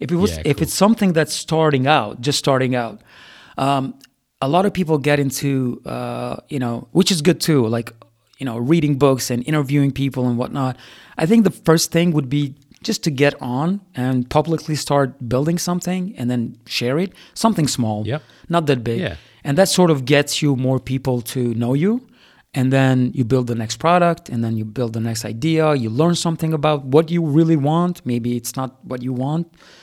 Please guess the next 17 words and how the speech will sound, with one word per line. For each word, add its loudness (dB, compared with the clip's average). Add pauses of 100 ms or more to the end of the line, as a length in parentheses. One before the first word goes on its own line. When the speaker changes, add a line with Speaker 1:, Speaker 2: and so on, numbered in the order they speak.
Speaker 1:
entirely. -2 (380)
But 4
I, 6
Speaker 2:
Yeah. -2
Speaker 1:
I -2 (100)
really, 0 (160)
when -4
I 2
see -2
people, -2 (340)
uh, -4
just 0
starting 2
out, -4 (160)
uh, -6
completely, -2 (340)
uh, -6